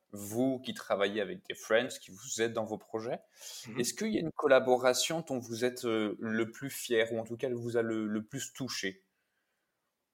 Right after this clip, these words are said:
Speaker 2: Hmm.
Speaker 1: Compliqué,
Speaker 2: C'est un peu la
Speaker 1: avec, euh,
Speaker 2: question qu'on me pose, c'est, euh, quelle est votre pièce fa-, favorite ? C'est, c'est, c'est évidemment, euh,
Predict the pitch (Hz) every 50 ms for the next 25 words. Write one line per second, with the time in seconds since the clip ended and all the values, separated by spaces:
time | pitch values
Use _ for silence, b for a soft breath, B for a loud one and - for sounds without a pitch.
0 | _ _ _ _ _ _ _ _ _ _ _ - 160 165 135 107 101 - - _
1 | _ _ _ _ _ _ _ _ _ _ _ _ _ _ _ _ _ _ _ _
2 | _ _ - - _ - 110 - 110 110 - 143 117 98 95 - 208 - - 180
3 | 180 - - 196 165 170 165 160 147 - - - 165 170 175 170 151 - - 143
4 | 147 160 156 131 123 123 123 117 - 143 151 156 151 135 131 117 - - 127 120
5 | 110 - - 147 131 - - - 139 127 120 - - 131 120 120 131 131 139 147
6 | 147 - - - 120 107 107 b b b b b b _ _ - - 131 131 -
7 | - - - - - - 156 156 156 165 - 151 139 135 131 131 135 135 135 139
8 | 143 - - 120 110 110 107 104 107 104 113 - - - - - -